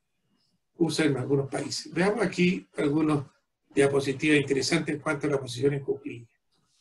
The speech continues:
A la izquierda ven este niño con una tetralogía de Fallot, niños que son estos niños que se llaman azules por la cianosis,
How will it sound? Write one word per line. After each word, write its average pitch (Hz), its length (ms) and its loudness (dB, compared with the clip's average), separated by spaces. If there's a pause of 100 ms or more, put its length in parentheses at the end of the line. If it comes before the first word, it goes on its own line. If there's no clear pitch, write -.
(380)
A 147 80 0
la 143 60 4
izquierda 202 460 6
ven 165 140 4
este 143 180 2
niño 170 360 4
con 139 240 2
una 139 460 -2 (240)
tetralogía 139 640 2
de 135 100 0
Fallot, 151 540 2
niños 139 400 -4
que - 60 -20
son 139 240 -8
estos 123 240 -12
niños 139 260 -6
que - 80 -18
se 143 140 -8
llaman 123 240 -4
azules 175 400 2
por 151 180 -4
la - 60 -8
cianosis, 151 580 -2